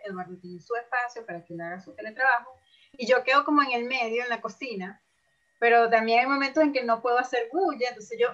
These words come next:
me organizo como con él, "¿A qué hora tienes una reunión? ¿A qué hora tienes que hablar?", para yo saber a qué, a qué hora puedo encender mi batidora o a qué hora puedo hacer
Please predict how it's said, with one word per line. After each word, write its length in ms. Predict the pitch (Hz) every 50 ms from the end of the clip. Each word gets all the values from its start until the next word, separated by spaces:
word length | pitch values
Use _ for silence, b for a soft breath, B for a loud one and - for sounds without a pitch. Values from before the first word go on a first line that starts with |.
| -
me 120 | 254 254 254
organizo 380 | 262 254 247 240 240 - 302 285
como 200 | 311 285 269 -
con 140 | - - 240
él, 120 | 226 220 -
"¿A 100 | 220 220
qué 80 | 226 226
hora 120 | 226 233
tienes 240 | - - 262 262 262
una 180 | 269 262 262 262
reunión? 440 | 247 226 220 226 233 233 233 233 233 -
¿A 120 | 226 220
qué 80 | - 214
hora 140 | 202 208 -
tienes 200 | 220 233 240 -
que 100 | - 233
hablar?", 300 | 233 220 220 220 226 220
para 180 | 240 220 214 208
yo 100 | 202 226
saber 260 | 220 - 240 233 240
a 100 | 240 233
qué, 80 | - 214
a 400 | 208 202 196 _ - 208 226 -
qué 60 | 220 220
hora 100 | 220 214
puedo 200 | 233 240 233 233
encender 600 | - 240 226 208 - 202 196 196 202 214 220 220
mi 120 | 226 240 247
batidora 760 | 247 247 254 262 262 262 247 220 202 190 190 185 185 185 180
o 60 | 185
a 120 | 185 185 -
qué 80 | 185
hora 180 | 190 190 202 -
puedo 140 | - 214 220
hacer 180 | 220 - 240